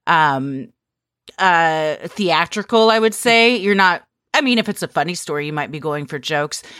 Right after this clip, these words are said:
but I think it's more of, like, a vulnerable personal experience as opposed to, "These are funny things that maybe happened to me or just funny observations about the world," whatever your style is. So there's a bit of a difference there.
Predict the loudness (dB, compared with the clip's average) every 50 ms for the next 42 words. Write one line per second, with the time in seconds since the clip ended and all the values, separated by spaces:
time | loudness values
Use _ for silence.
0 | -12 -6 0 2 2 2 2 2 0 2 0 -2 0 0 0 2 2 2 2 2
1 | 2 0 0 0 -2 -6 -14 _ _ -20 -20 _ _ 2 4 4 4 4 4 4
2 | 4 4 4 4 6 4 4 4 4 4 2 2 2 0 0 0 0 0 -2 0
3 | 0 0 -2 -4 -6 -8 -6 -4 -2 0 0 0 0 -2 -2 -4 -6 -8 -8 -6
4 | -8 -8 -4 0 0 2 2 0 -2 -4 -4 -2 0 0 -2 -2 -4 -8 -16 _
5 | _ _ 0 2 2 4 2 0 2 2 2 2 2 0 -2 -4 -4 -6 -4 -4
6 | -2 -2 -2 -4 -4 -6 -4 -2 -2 -2 -2 -2 -2 0 0 0 -2 -4 -4 -2
7 | 0 2 2 4 4 4 4 2 2 0 -4 -6 -6 -4 -4 -4 -4 -2 -2 -2
8 | -4 -4 -4 -8 -4 -2 -2 -2 -2 -4 -6 -6 -6 -8 -8 -8 -4 -4 -4 -4
9 | -4 -6 -6 -2 2 4 4 6 4 4 2 2 0 0 0 0 0 -2 -2 -4
10 | -4 -6 -8 -8 -4 0 0 2 2 2 2 0 0 0 -2 -4 -6 -10 -20 -20
11 | _ _ _ _ -2 2 2 2 2 2 2 2 2 2 2 2 2 2 2 2
12 | 2 0 -2 -2 -4 -4 -4 -6 -6 -6 -6 -4 -4 -2 0 0 -2 -2 -4